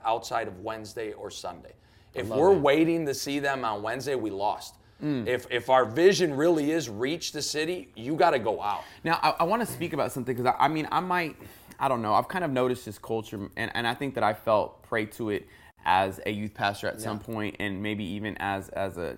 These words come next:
Speaker 2: as a church planter at one point. But sometimes it seems like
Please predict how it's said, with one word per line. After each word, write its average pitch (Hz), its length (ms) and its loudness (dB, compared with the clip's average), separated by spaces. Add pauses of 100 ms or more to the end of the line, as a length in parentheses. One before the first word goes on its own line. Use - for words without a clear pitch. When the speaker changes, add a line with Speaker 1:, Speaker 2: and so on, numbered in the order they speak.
(100)
Speaker 2:
as 90 160 -6
a 90 60 -8 (440)
church 117 260 -4
planter 110 320 -4
at 87 120 0
one 110 180 -2
point. 113 300 -6 (400)
But 127 240 4
sometimes 196 480 -2
it - 120 -8
seems 147 540 -2
like 101 500 2